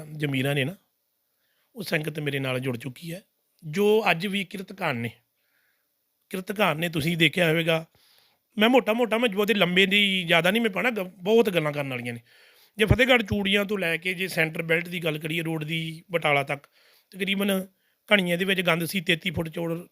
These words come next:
ਚੌੜਾ ਰੋਡ ਕਰ ਦਿੱਤਾ, ਸੀਵਰੇਜ ਦੀ ਪ੍ਰਵਾਨਗੀ ਆ ਗਈ ਹੈ। ਅਲੀਵਾਲ ਨੂੰ ਇਹਨਾਂ ਨੇ ਪੰਚਾਇਤ ਦੇ ਵਿੱਚ ਪਾਇਆ ਸੀ, ਸੀਵਰੇਜ ਦੀ ਪ੍ਰਵਾਨਗੀ ਵੀ ਆ ਰਹੀ ਹੈ,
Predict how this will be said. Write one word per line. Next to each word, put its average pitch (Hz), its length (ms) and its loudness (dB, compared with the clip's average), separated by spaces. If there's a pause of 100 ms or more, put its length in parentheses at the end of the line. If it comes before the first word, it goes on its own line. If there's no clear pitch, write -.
(100)
ਚੌੜਾ 160 220 -2
ਰੋਡ 156 180 0
ਕਰ 160 140 -4
ਦਿੱਤਾ, 160 280 -6
ਸੀਵਰੇਜ 185 360 0
ਦੀ 190 60 4
ਪ੍ਰਵਾਨਗੀ 147 420 2
ਆ 123 80 2
ਗਈ 117 160 -8
ਹੈ। 123 60 -14 (460)
ਅਲੀਵਾਲ 196 420 2
ਨੂੰ 202 380 -6
ਇਹਨਾਂ 190 200 -4
ਨੇ 196 120 -2
ਪੰਚਾਇਤ 170 380 0
ਦੇ 175 100 -2
ਵਿੱਚ 185 160 -4
ਪਾਇਆ 160 240 -2
ਸੀ, 226 160 -4
ਸੀਵਰੇਜ 233 360 2
ਦੀ 226 100 2
ਪ੍ਰਵਾਨਗੀ 196 480 2
ਵੀ 233 80 0
ਆ 214 100 2
ਰਹੀ 220 160 -2
ਹੈ, 247 80 -4